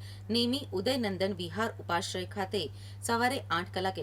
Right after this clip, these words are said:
નવકાર મહામંત્રનું આયોજન કરાયું હતું. જીતો દ્વારા સમગ્ર વિશ્વમાં નમસ્કાર નવકાર મહામંત્ર વિશ્વ દિન રૂપે મનાવવામાં આવ્યું હતું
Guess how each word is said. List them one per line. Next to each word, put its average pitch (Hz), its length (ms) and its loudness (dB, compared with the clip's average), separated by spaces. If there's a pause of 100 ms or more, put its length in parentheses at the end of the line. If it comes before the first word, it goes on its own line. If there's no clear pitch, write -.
(120)
નવકાર 196 320 2
મહામંત્રનું 196 580 0
આયોજન 160 460 -2
કરાયું 160 340 0
હતું. - 400 -8
જીતો 269 360 8
દ્વારા 269 280 6
સમગ્ર 220 480 4
વિશ્વમાં 180 640 2
નમસ્કાર 151 520 4 (120)
નવકાર 196 540 4
મહામંત્ર 170 760 4
વિશ્વ 156 280 -2
દિન 180 300 2
રૂપે 180 420 0
મનાવવામાં 156 720 4
આવ્યું 175 240 2
હતું 117 200 -6